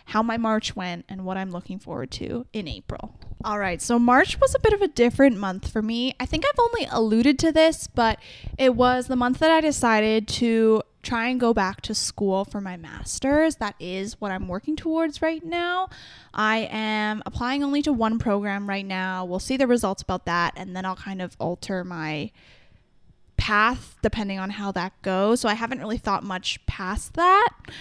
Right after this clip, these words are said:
Um, but that was what I was doing for the majority of March. So I had seen that the application that I wanted to submit was due on April eleventh,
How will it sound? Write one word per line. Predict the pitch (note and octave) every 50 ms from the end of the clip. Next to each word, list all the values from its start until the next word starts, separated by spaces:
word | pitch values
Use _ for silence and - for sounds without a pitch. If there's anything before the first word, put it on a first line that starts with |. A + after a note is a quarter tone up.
| - - - -
Um, | B3+ C4 C4+ C4+ C4+ C4 B3+ B3 -
but | C#4+ C#4+ C4 B3+ B3
that | B3 C4 D#4+ D#4+ B3
was | A3 A3 G#3+ A3 A3+ A#3+ - -
what | A3+ A3
I | A3 A3
was | G#3 A3 G#3+ -
doing | - G#3+ G3 G3 G3+ G#3+
for | G#3+ A3
the | G#3+ G#3+ G#3
majority | G3+ G3+ - - G3+ F#3+ F#3 F#3 F#3+ G3 F#3+
of | F#3+ -
March. | F#3 F#3 E3+ F3 F#3 G3+ -
So | - G#3+ G3 F#3 F#3 F#3 F#3+ - - - - - _ _ _ - -
I | A3+ A#3+ A#3+ B3 B3 B3 B3
had | B3+ - - A3 G#3+ G#3+ G#3+ G#3+
seen | - - - D#4+ E4 E4+ F4 E4+ F4 E4+
that | C4+ C4 B3 A#3+ - - _
the | A#3+ A3+ -
application | - A3+ - - - C#4 B3+ - C4
that | A#3+ A#3+
I | A3+ A3
wanted | G#3+ G#3 G#3 G#3 G3+ G3+
to | - - - - - G3+ G3 F#3+ F#3
submit | G3 - - F#3+ G#3 A3 - G3 - -
was | G#3+ G#3 A3
due | G#3+ - G3 F3+
on | F3+ -
April | - E3 E3 - - F#3 E3+
eleventh, | E3 F3+ G#3 C4 D4 D4+ D#4 D#4 D#4 -